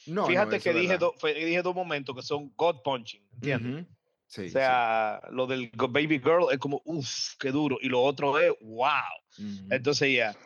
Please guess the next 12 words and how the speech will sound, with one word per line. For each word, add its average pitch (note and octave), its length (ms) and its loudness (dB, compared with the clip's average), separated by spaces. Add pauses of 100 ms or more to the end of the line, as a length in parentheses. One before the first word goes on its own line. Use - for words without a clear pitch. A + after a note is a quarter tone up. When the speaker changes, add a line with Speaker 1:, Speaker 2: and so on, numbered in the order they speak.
(280)
Speaker 2:
Eh, D3+ 440 2
Taz, F#3 320 4
Speaker 1:
Ya. - 100 -14 (220)
Speaker 2:
you D#3 160 2
go G#3 180 4
first. A#2 440 -4 (100)
Show G#3 340 2
versus E3+ 340 -2
game. A2+ 380 -4 (460)
Speaker 1:
Ujú. A2+ 360 -6 (720)
Speaker 2:
Al E3 260 2
comparison, G#3 800 2